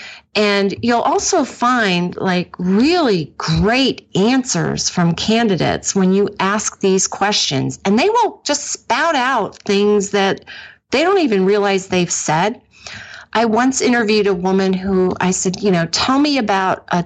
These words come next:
time when you had to work with someone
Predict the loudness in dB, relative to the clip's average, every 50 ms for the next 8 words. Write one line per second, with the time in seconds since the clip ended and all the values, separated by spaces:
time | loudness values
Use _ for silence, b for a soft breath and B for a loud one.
0 | -4 -6 -4 -4 -4 -2 0 0 0 2 0 0 -2 -2 -2 -2 -4 -6 -8 B
1 | B B B B B B B B B -4 0 2 2 2 2 4 4 4 4 2
2 | 2 -2 -4 -4 -2 -2 0 -2 -2 -2 -4 -4 -2 -2 0 2 2 4 4 4
3 | 2 2 0 -2 -4 -2 0 0 2 0 0 -2 -2 -2 -2 -2 -2 -6 -6 -2
4 | 0 0 2 2 2 2 2 2 2 2 2 0 0 -2